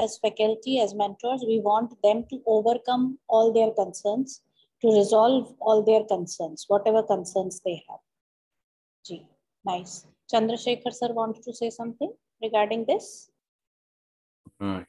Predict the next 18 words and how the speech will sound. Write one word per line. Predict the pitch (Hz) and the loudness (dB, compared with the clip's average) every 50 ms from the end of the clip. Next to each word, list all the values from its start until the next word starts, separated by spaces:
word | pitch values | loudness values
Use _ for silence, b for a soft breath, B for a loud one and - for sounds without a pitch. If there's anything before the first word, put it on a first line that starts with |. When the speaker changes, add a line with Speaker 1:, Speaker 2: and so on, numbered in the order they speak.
| _ | _
Speaker 2:
yes, | 98 107 110 110 - | -4 -4 -4 -4 -2
madam. | 131 127 117 110 107 113 143 147 123 - - _ _ _ _ _ _ | -2 0 0 0 0 -2 -2 -4 -4 -8 -10 _ _ _ _ _ _
Speaker 1:
Ji. | 214 196 92 | -12 -10 -4
Speaker 2:
Um, | 98 101 101 101 101 98 98 - _ - - - - | -4 -2 -2 -2 -4 -6 -8 -14 _ -20 -18 -12 -12
actually, | 95 92 - - 123 123 127 127 | -12 -12 -8 -4 -2 -2 -2 -2
this | 113 117 110 - | -4 -6 -10 -8
has, | - 120 120 120 113 113 | -8 -8 -8 -8 -8 -4
uh, | 120 120 117 117 117 110 | -2 0 0 0 0 -2
not | 107 110 113 107 107 | -4 -6 -6 -6 -8
exactly | 101 92 90 95 104 107 104 - - 117 113 110 | -8 -8 -6 -6 -4 -6 -6 -8 -8 -6 -6 -4
happened, | 104 104 98 95 - 113 110 113 113 113 107 113 | -4 -4 -6 -6 -6 -8 -8 -8 -10 -8 -4 -2
uh, | 113 113 113 113 113 - - _ _ _ _ _ _ 90 87 87 _ _ | 0 0 0 -2 -4 -6 -14 _ _ _ _ _ _ -20 -20 -20 _ _
to | 104 101 | -4 -4
my | 101 104 107 | -2 -2 -4
students, | 101 - _ 101 101 107 104 107 98 92 98 123 127 120 - _ - _ - | -6 -8 _ -4 -4 -2 -2 -2 -2 -2 -4 -6 -8 -12 -18 _ -20 _ -14
but | 95 95 98 95 - | -8 -8 -8 -6 -6
it | 101 98 | -10 -6
happened | 95 95 95 95 - 107 107 107 107 104 | -6 -6 -6 -4 -6 -4 -4 -4 -4 -6